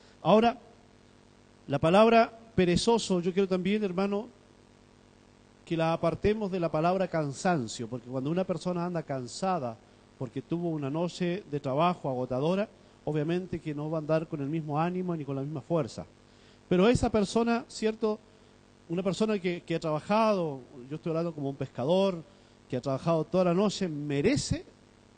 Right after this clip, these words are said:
dormir, merece descansar hasta las doce del día, si es que, si es que ha estado toda la noche trabajando. Pero yo estoy hablando de personas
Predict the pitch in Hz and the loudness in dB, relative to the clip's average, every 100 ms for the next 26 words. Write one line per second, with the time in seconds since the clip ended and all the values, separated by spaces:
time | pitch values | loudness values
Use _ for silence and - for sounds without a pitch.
0 | - 107 123 120 139 139 - - - - | -20 -4 -2 0 0 -2 -4 -16 -20 -18
1 | 104 135 190 196 196 180 - 143 135 - | -8 -4 -2 -2 -6 -6 -6 -8 -4 -2
2 | 208 208 - - - - 120 - 143 143 | -2 -2 -12 -20 -20 -18 -6 -2 0 -2
3 | 139 262 - 233 220 247 247 247 - - | 2 2 2 -2 -2 0 0 0 -6 -20
4 | - - - 156 156 135 - 156 151 - | -20 -10 -4 -4 -4 -8 -6 -4 -2 2
5 | 180 180 180 185 175 175 170 135 131 175 | 4 2 0 0 0 -2 -4 -4 0 -2
6 | 156 87 - - - - - - - - | -2 -8 -14 -20 -20 -20 -20 -20 -20 -8
7 | 143 170 208 240 220 233 220 208 175 - | 0 0 2 2 2 2 0 0 -2 2
8 | 262 247 190 185 | 4 4 2 -2